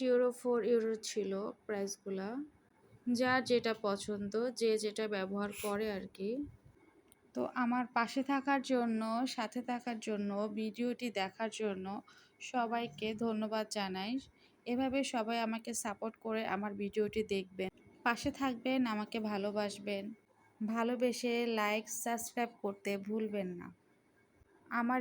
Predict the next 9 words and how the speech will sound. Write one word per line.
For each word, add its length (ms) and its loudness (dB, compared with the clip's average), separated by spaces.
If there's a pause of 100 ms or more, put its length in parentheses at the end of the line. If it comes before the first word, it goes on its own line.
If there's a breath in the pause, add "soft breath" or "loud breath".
এই 60 2 (120)
ছোট্ট 300 -2 (200)
প্রচেষ্টা 520 -2 (180)
আশা 220 -4
করি 160 0 (120)
সবার 240 0 (160)
ভালো 280 0
লাগবে। 340 -4 (220)
ভিডিওটি 380 -2